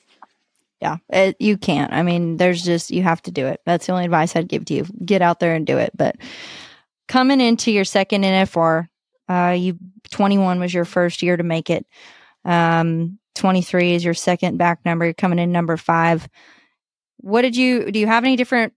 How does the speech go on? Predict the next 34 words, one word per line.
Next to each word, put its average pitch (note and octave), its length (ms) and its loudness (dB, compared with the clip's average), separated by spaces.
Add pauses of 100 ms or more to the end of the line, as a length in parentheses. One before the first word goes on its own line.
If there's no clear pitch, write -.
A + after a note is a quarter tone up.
plans, G#3+ 500 0
strategies G3+ 600 0
that G3 80 0
you're F#3+ 140 -2
gonna G3 200 0
do F#3+ 320 2
or G3 80 2
you'd F3+ 220 -2
like F3+ 180 2
to F#3 100 -4
see F#3+ 180 -2
yourself F#3 380 0
do F#3 140 -2
different F#3 340 -2
this F3+ 220 -2
year G3 140 0
than F3 160 -4
you E3+ 80 -4
did F3+ 340 0
the F3+ 80 -4
first F#3+ 300 -2
year G3 100 0
you F#3 160 -2
made F3 240 -2
it? G#3 220 2
Um, E3 260 0 (220)
it's F#3+ 140 -4
gonna F#3+ 180 0
be F#3 160 0
again F#3 260 -2
at F3+ 140 -6
the F3 60 -10
South F3+ 340 2
Point. F3+ 420 -4